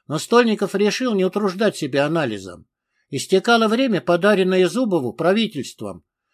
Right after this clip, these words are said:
После начала штурма живые в этой тюрьме позавидуют мёртвым. Стольников в этом почему-то не сомневался. Но это случится через сутки.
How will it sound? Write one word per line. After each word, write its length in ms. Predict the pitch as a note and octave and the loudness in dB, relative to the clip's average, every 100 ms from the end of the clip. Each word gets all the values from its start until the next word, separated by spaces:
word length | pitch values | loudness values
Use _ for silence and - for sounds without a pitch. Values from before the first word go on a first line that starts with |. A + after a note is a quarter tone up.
| _ | _
После 320 | - G3+ G#3+ G#3 | 0 0 2 2
начала 460 | G#3+ A3 A3 G#3+ | 2 0 0 0
штурма 420 | - C#4 C4+ E3+ | -2 -2 0 0
живые 400 | B2+ F3 G#3+ G3+ | 0 0 2 2
в 40 | F#3 | 2
этой 220 | F#3+ F#3 | 0 -2
тюрьме 400 | F#3+ G3 A3+ B3 | 0 0 0 -4
позавидуют 640 | - D3 F3+ A3 G3 F#3+ G3+ | -4 0 2 2 2 0 0
мёртвым. 540 | A3 F#3+ G#2+ F#2 D#2 _ _ _ _ _ | -2 -4 -8 -14 -16 _ _ _ _ _
Стольников 600 | - - C4+ B3 F3+ F3+ E3 | -20 0 2 4 2 -2 0
в 40 | |
этом 240 | E3+ E3 | 0 0
почему-то 500 | D#3+ E3 G3+ B3 G#3+ | -2 -2 -2 -2 -2
не 120 | F#3+ F3+ | -2 -2
сомневался. 840 | - F#3 G3 G#3+ F#3 - F#2 E2+ _ _ _ _ _ _ | -4 -2 0 2 0 -2 -16 -18 _ _ _ _ _ _
Но 120 | D3+ B3 | 0 2
это 220 | D4 D3 | 4 0
случится 560 | - E3 - B3+ - | -2 -4 -2 -6 -4
через 380 | G#3+ G#3+ G3+ - | -6 -4 -4 -6
сутки. 520 | - B2 - - F#2 | -6 -6 -6 -12 -12